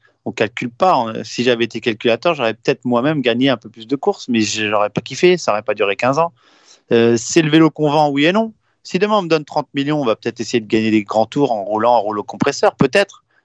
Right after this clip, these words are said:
Même si je kifferais pas et j-, et j'aurais pas autant de plaisir que de voir Franck se battre, euh,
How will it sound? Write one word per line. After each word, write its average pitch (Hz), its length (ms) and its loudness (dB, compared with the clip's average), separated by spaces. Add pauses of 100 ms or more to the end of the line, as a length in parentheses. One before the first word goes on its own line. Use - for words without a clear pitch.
(120)
Même 113 100 -4
si - 160 -12
je - 80 -12
kifferais - 320 -6
pas 139 300 4
et 113 100 0
j-, 101 100 -14 (280)
et 107 40 -12
j'aurais 110 180 0
pas 117 100 -2
autant 117 220 -2
de 110 60 -6
plaisir 123 360 0
que - 100 -8
de 104 60 -8
voir 107 220 -2
Franck 127 300 -6
se - 140 -4
battre, 117 380 0
euh, 98 100 -2